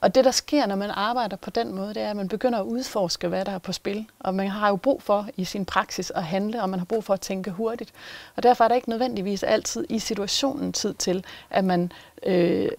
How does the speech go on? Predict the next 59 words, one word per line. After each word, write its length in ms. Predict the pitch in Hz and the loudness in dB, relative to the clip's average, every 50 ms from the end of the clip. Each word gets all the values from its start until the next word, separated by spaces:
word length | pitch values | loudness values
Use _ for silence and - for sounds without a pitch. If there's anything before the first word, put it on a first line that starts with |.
| - | -4
tænker 280 | - - 208 220 233 233 | 0 0 2 2 2 2
sig 160 | - 202 165 | 2 2 2
rigtig 280 | 185 220 - - 196 175 | 0 0 0 -2 -2 0
godt 180 | 208 208 196 | 0 2 2
om. 220 | 180 180 185 - - - | 2 0 0 -2 -2 -2
Og 100 | 196 185 | 0 2
det 60 | 226 | 2
er 40 | 208 | 4
heller 180 | 196 247 247 247 | 4 4 4 4
ikke 120 | 247 220 | 4 4
altid, 300 | 233 240 - - 240 220 | 2 0 0 0 0 2
at 60 | 202 | 2
man 160 | 208 208 214 | 2 0 0
i 60 | 226 214 | 0 -2
situationen 680 | - - 226 208 214 190 - - 277 269 247 190 185 - | -2 -2 -2 -2 -2 -4 0 2 2 2 2 2 -2 -4
kan 120 | - 180 | -4 -6
træffe 320 | - - 190 208 208 - - | -4 -2 -2 -2 -2 -4 -8
de 60 | 202 | -8
rigtige 420 | - 190 185 190 - - 185 170 | -4 -4 -4 -4 -4 -4 -4 -4
valg. 200 | - 190 190 - - - _ - - - - - - - - | -2 -2 -4 -6 -8 -14 _ -20 -20 -18 -18 -16 -12 -6 -2
Men 80 | 214 | 0
det, 80 | 208 254 | 2 2
der 60 | 277 262 | 2 2
sker, 200 | - - 277 262 | 2 2 4 4
når 80 | 240 | 4
man 140 | 208 202 196 | 2 0 -2
samtaler 640 | - - 226 233 262 277 - 247 208 202 202 208 196 - - - - - | 0 0 2 2 2 2 0 0 -2 -2 -2 -4 -6 -10 -16 -20 -10 -2
om 160 | - 196 196 190 | 0 0 2 2
de 140 | 214 196 | 2 4
valg, 220 | 220 220 214 - - | 6 6 6 4 2
der 60 | 185 | -2
er 60 | 190 | -2
truffet, 420 | 185 - - - 247 240 - 220 214 | -2 -2 2 2 2 2 2 0 -2
det 80 | 214 | -2
er, 60 | 214 | -2
at 60 | 220 226 | -2 -2
man 100 | 233 214 | -4 -2
kan 140 | 220 214 | -2 0
lære 240 | 208 214 220 240 247 | 0 2 2 2 2
af 60 | 226 | 2
dem, 120 | 196 202 208 | 0 0 0
man 200 | 226 226 208 196 | 0 -2 -2 -2
træffer, 280 | - - 196 214 - - | 0 0 0 0 0 -2
men 120 | 220 208 208 | -4 -2 -2
også 200 | 226 - - 240 | -2 -2 -2 -2
af 40 | |
dem, 240 | - 214 220 233 247 | 0 0 0 0 -2
som 160 | - - 233 | -4 -4 -2
man 120 | 220 220 226 | -2 0 0
ikke 140 | 262 - - | 0 0 0
var 60 | 214 | -2
i 60 | 208 | 0
stand 240 | - - 277 294 285 | 0 -2 -2 -2 -2
til 120 | - - | -4 -6
at 60 | 214 - | -6 -4
træffe 300 | - - 247 - - 220 | 0 -2 -2 0 -2 -6
i 40 | 214 | -4
den 200 | 214 202 - - | -4 -4 -4 -4
situation, 600 | - - 208 208 196 175 - - 254 233 190 | -4 -4 -2 -2 -2 -2 -2 -2 -4 -4 -6